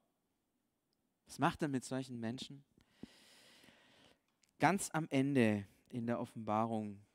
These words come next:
ist ein schönes Bild gebraucht. Da heißt es, ich lese es gerade vor,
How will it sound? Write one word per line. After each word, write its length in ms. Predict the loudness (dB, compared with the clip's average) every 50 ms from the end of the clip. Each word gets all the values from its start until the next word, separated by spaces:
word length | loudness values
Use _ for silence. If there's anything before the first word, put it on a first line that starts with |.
| _
ist 180 | -18 -18 -14 -12
ein 60 | -10
schönes 420 | -8 -4 -2 0 0 0 -2 -4 -2
Bild 280 | 0 0 0 0 -2
gebraucht. 680 | -8 -18 -10 -4 -2 0 0 -2 -4 -8 -16 -20 -20 -20 _ _ _ _ _ _ _ _ _ _ _ _ _ _ _ _
Da 160 | -8 -6 -2
heißt 300 | 0 0 0 0 0 -2
es, 260 | -2 -2 -2 -10 -18 _ _ _ _ _ _ _ _ _ _ _ _ _ _ _ _ _ _ _ _ _ _ _ _ _ _
ich 80 | _ -4
lese 220 | -2 -2 -2 -2
es 100 | -6 -10
gerade 240 | -6 -6 -6 -6 -6
vor, 340 | -10 -6 -4 -2 -2 -4